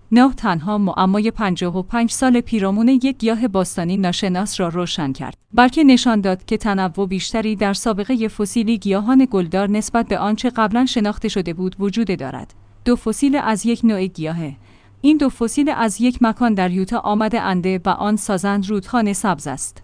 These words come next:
این سیستم دریاچه ای عظیم چهل و هفت میلیون سال پیش از نظر تکتونیکی فعال بوده و مجموعه ای از ماهی‌ها،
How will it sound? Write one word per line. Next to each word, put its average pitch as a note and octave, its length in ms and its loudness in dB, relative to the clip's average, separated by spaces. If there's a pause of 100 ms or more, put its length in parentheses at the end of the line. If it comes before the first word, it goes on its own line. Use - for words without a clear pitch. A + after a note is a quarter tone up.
(140)
این F4 140 2
سیستم B3 520 4
دریاچه A3 460 0
ای G#3+ 260 0
عظیم A3 300 2
چهل A#3 320 2
و G#3+ 60 2
هفت C4+ 300 0
میلیون G#3 320 4
سال A3 240 0
پیش A3 300 -2
از G#3+ 200 2
نظر B3+ 260 2
تکتونیکی A3 640 0
فعال F3 400 0
بوده F3 320 -2
و G3 100 4
مجموعه A#3 500 4
ای A3 300 0
از A#3+ 140 2
ماهی‌ها، A#3 680 2